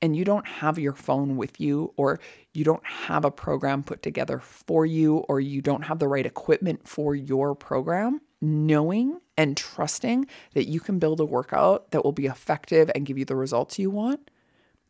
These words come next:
is empowering. It makes you comfortable going into any gym and doing a workout that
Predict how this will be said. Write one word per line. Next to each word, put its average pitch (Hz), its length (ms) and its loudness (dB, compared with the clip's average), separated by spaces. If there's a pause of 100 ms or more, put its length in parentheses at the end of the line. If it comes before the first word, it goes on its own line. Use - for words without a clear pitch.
(340)
is 147 400 4 (120)
empowering. - 720 -8
It 156 100 0
makes 156 320 -2
you 190 80 -4
comfortable 165 640 -4
going 139 320 -2
into 139 380 -4 (120)
any 127 380 -4 (360)
gym - 360 -2 (800)
and 135 300 0 (240)
doing 135 320 -2
a 131 80 0
workout - 540 0 (360)
that 135 240 0